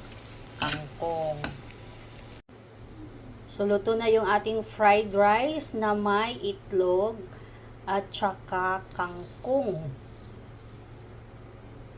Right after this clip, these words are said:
Yan na yung ating marinated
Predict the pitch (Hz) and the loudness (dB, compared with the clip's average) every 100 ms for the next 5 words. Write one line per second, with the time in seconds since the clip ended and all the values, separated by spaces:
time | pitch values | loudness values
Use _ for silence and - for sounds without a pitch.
0 | - - - - - - - - - - | -16 -16 -14 -10 -8 -6 -6 -6 -6 -6
1 | - - - - - - - - - - | -6 -6 -6 -6 -6 -6 -6 -6 -6 -6
2 | 67 - - - - - - 196 226 233 | -6 -6 -8 -6 -6 -6 -6 -2 4 4
3 | 240 240 233 208 214 226 226 214 208 214 | 4 0 0 0 0 0 0 6 6 6
4 | 208 208 202 196 - 202 | 2 2 0 0 0 0